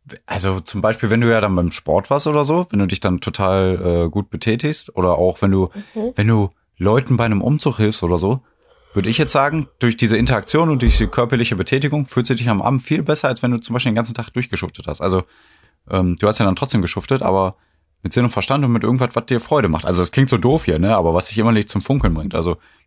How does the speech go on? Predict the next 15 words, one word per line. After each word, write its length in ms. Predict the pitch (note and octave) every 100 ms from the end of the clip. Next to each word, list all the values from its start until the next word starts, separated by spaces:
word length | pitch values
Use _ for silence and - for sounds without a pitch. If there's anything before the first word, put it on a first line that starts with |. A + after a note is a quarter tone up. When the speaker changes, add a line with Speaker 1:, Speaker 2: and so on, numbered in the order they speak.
| -
Speaker 1:
wenn 100 | G#2
man 140 | G#2+
jeden 200 | A#2 C3
Tag 180 | B2+ C3
so 120 | A#2+
plant, 420 | F#2+ - G#2+ G#2+ G#2
dass 100 | -
man 220 | G#2 F2+ - _ _ _
sich 160 | - -
wirklich 380 | A#2 A#2 - - -
schöne 300 | - C3+ C3
Sachen 280 | G#2 D3+ B2
vornimmt 400 | - F2 A#2+ D3+
und 220 | - F#2+ -
dann 160 | -